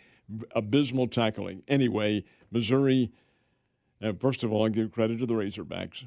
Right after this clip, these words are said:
They score with about, um, a minute and a half to go and go for and get a two-point conversion. And they take a forty-eight forty-seven lead. The two-point conversion was a pass into the end zone that was deflected by a Missouri D-back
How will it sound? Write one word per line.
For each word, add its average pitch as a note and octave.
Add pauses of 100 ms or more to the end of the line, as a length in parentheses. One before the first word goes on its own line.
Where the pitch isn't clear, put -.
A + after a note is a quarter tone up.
(120)
They G#2
score C3
with A2
about, A2+ (520)
um, C3
a G2+
minute A#2
and A2+
a A2
half A2
to A#2
go G2
and G2
go A#2+
for A#2
and G2
get A2
a D#2+
two-point G#2
conversion. F#2 (840)
And G2+
they F#2+
take A2
a G2+
forty-eight A#2
forty-seven G#2
lead. C2+ (340)
The -
two-point C3
conversion A2
was G2
a G2+
pass A2
into G#2+
the G2
end G#2
zone F#2+
that E2
was E2
deflected F2+
by F2
a F2+
Missouri G#2+
D-back G#2+